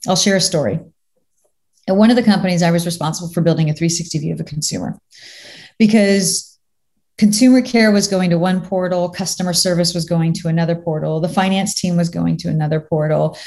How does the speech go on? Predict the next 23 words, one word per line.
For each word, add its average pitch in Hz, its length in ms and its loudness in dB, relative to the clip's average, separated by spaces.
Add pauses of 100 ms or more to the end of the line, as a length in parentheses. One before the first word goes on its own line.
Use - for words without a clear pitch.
(160)
the 196 60 4
marketing 208 460 6
teams 185 300 -2
were 180 60 -4
going 170 260 0
to 175 140 -4
another 160 280 -2
portal, 104 320 -6
the 170 80 -4
sales 220 340 2
team 196 140 2
was, 175 180 -6 (300)
so 220 540 2
the 208 340 4
consumer 247 720 6
data 165 720 0
was 170 180 -2
fragmented 165 680 -2
across 170 360 -6
about 175 180 -2
eleven 190 440 6
different 185 260 0
applications. - 800 -6